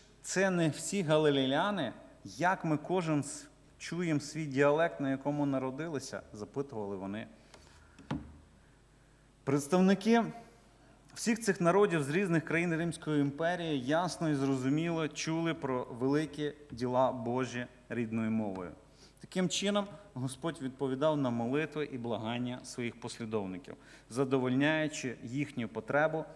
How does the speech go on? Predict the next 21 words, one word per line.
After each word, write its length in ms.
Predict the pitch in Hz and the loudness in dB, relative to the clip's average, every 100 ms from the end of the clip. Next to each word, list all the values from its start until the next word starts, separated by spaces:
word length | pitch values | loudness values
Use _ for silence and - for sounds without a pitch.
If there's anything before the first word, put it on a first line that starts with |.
| - | -16
у 80 | 120 | -14
Святому 540 | - 113 - 120 117 107 | -10 -10 -2 0 0 -2
Дусі. 360 | 104 92 - - - - - - - - - | -4 -8 -12 -20 -20 -20 -20 -20 -20 -20 -6
В 40 | 131 | 2
результаті 560 | 151 185 185 240 220 | 4 4 6 6 6
ті, 300 | 208 - 208 | 0 0 -2
хто 180 | - 156 | 0 2
добровільно 600 | 143 147 147 165 185 170 | 4 4 2 0 2 0
прийняв 520 | 139 165 175 165 135 | 0 -2 -2 0 0
Його 240 | 123 123 131 | 0 0 -2
Слово, 380 | - 160 170 151 | -4 -6 -4 -6
хрестилися, 840 | - 131 - 170 175 156 - 147 - - - - - | -4 -4 -2 -2 -2 -2 -4 -6 -6 -20 -20 -16 -14
і 80 | |
того 360 | 123 - 143 131 | -6 -2 0 0
дня, 340 | 110 143 170 | 0 2 2
ми 140 | 175 147 | 0 -2
з 60 | |
вами 260 | 139 139 135 | 0 2 0
читаємо, 640 | 135 - 147 143 139 131 - - - _ _ _ _ _ - | -2 -2 -2 0 -2 -4 -8 -18 -20 _ _ _ _ _ -4
додалося 720 | 127 139 143 151 147 135 135 | 4 8 10 10 8 2 -2
близько 680 | 120 139 160 156 - 139 | -2 0 0 -2 -2 -2